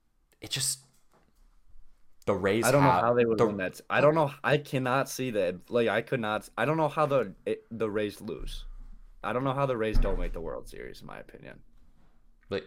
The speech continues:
Speaker 1: yeah, their, their starting pitching is just too incredible combination with their lineup, and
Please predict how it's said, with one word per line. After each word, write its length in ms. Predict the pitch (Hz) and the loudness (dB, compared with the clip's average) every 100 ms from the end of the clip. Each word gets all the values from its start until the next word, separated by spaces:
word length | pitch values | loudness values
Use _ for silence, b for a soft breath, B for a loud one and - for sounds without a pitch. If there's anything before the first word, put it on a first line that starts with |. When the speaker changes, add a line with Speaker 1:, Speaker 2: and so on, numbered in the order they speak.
| - | -12
Speaker 1:
yeah, 160 | - 92 | -6 -2
their, 160 | 95 110 - | 0 -2 -4
their 160 | - 135 | 2 4
starting 380 | 135 110 107 104 | 4 4 4 4
pitching 300 | 107 - 98 | -2 -4 -6
is 120 | 90 | -6
just 240 | 87 - | -6 -8
too 160 | - 92 | -6 -4
incredible 880 | 87 82 76 78 78 80 82 73 - _ - | -4 -4 -2 0 -2 -2 -2 -6 -14 _ -14
combination 560 | - 82 82 78 - 82 | -4 -2 -2 -6 -8 -8
with 100 | 80 | -4
their 100 | 80 | -4
lineup, 420 | 71 76 78 - | -2 -4 -4 -6
and 240 | 76 73 | -6 -6